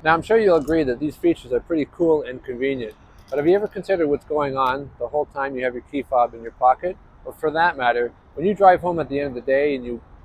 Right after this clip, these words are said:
come inside the front door, you put your keys on a hook, or maybe you toss them into a bowl,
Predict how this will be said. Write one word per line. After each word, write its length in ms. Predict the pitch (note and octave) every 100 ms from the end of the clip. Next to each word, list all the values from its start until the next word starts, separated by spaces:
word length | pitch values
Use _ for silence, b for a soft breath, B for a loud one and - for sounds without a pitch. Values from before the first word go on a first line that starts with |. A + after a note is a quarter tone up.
| -
come 160 | - D#3
inside 300 | C#3 D3 C3+
the 40 |
front 320 | B2+ D3 B2+ -
door, 240 | C3 C3+
you 160 | C3 A#2+
put 220 | D3 C3
your 100 | B2
keys 280 | - C#3+ C3
on 120 | B2
a 60 | A#2+
hook, 260 | D#3 D#3 -
or 100 | A#2+
maybe 220 | B2+ B2
you 80 | A#2+
toss 280 | - C3+ B2+
them 120 | B2+
into 220 | A#2+ A#2 A#2
a 40 |
bowl, 360 | A2+ B2+ C3